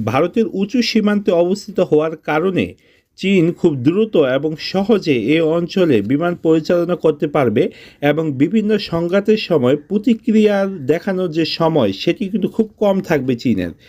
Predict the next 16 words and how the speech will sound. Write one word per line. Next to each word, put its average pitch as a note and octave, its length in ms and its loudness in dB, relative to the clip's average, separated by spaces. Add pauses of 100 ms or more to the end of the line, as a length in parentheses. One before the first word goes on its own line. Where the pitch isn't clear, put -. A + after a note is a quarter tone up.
(280)
অর্থাৎ F#3+ 280 0
চীন G3 220 -8
খুব G3 300 -4
কম G#3+ 240 2
সময়ের G3+ 460 0
মধ্যেই F3 680 0 (180)
ভারতের F3+ 500 0
বিপরীতে D#3+ 680 0
তাদের D3+ 360 2
অপারেশন E3 600 0
চালাতে D3+ 380 2
পারবে C#3+ 440 0 (340)
এবং C#3+ 280 0
খুব G#3 300 -2
কম F#3+ 240 -2
সময় F#3 440 2